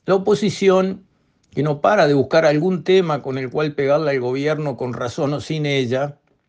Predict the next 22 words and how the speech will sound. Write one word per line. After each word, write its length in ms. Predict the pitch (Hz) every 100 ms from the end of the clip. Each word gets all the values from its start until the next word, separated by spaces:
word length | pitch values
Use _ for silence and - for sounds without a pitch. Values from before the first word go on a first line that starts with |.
| _ _ _ _ _ _ _
se 200 | - 180
ha 380 | 220 226 202 160
montado 460 | 147 151 151 202
a 80 | 185
caballo 480 | 147 160 185 170 139
con 160 | 131 131
el 120 | 123
tema 320 | 165 165 151
del 120 | 127
aumento 500 | 123 135 160 165 151
de 60 | 131
homicidios, 640 | 139 135 160 147 131 143
cosa 320 | - 123 139
que 100 | 135
se 140 | 120 127
ha 80 | 117
concretado 560 | 127 117 120 143 139
efectivamente, 920 | 123 117 131 147 151 139 131 113 156 151 _ _ _ _ _ _
para 680 | - 165 190 214 196 151 123 - 147
rasgarse 600 | 143 143 151 202 208 185
las 200 | 156 135
vestiduras 1000 | 139 - 165 156 165 151 143 151 156 -